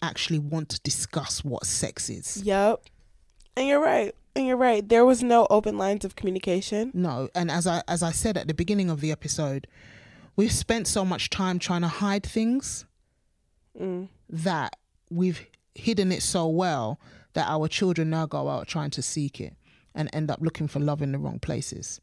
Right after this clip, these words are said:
Speaker 2: Mm.
Speaker 1: looking for answers in the wrong places. And then they're pl-,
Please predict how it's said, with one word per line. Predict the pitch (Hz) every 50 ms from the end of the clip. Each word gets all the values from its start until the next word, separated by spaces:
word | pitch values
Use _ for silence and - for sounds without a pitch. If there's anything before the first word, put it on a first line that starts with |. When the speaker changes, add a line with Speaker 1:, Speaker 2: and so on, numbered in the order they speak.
| _ -
Speaker 2:
Mm. | 226 220 208 196 202 202
Speaker 1:
looking | - 170 175 - - 165
for | - - - -
answers | - 160 151 - - - 147 139 143
in | 135 131
the | 143
wrong | 143 143 131 120 117
places. | - - 139 139 139 - - - 85 - - - _ - - - - - - - -
And | 143 151 147
then | 165 156 156
they're | 156 160 156
pl-, | - - - 180 165